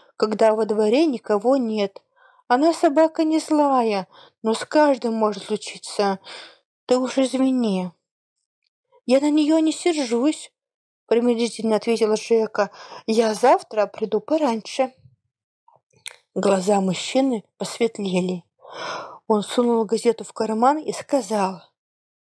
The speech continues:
«На прошлой неделе у Веты родились щенки». <gasps> «Щенки! Можно их посмотреть?» «Можно».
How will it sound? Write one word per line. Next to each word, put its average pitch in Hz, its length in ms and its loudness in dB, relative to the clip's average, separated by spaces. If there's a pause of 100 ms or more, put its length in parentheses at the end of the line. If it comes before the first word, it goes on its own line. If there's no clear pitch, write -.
(420)
«На 190 60 -2
прошлой 220 500 0
неделе 240 560 0
у 220 120 -2
Веты 220 380 -2
родились 202 420 -4
щенки». 214 720 -4
<gasps> 403 400 -2
«Щенки! 320 840 0 (160)
Можно 403 420 2
их - 140 -2
посмотреть?» 285 880 -2 (640)
«Можно». 170 720 0